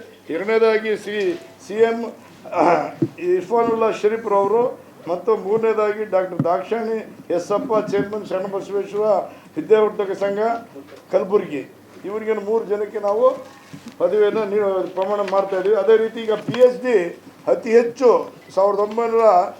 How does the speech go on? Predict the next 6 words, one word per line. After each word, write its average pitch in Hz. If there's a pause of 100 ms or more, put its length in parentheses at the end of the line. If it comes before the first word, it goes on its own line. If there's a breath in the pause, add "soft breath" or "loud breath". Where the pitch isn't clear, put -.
(720)
ತೊಂಬತ್ತಾರರಲ್ಲಿ 226
ನಮ್ಮ 214
ಕರ್ನಾಟಕ 214
ವಿಶ್ವವಿದ್ಯಾಲಯ 214
ಪ್ರಾರಂಭ 202
ಆದ 208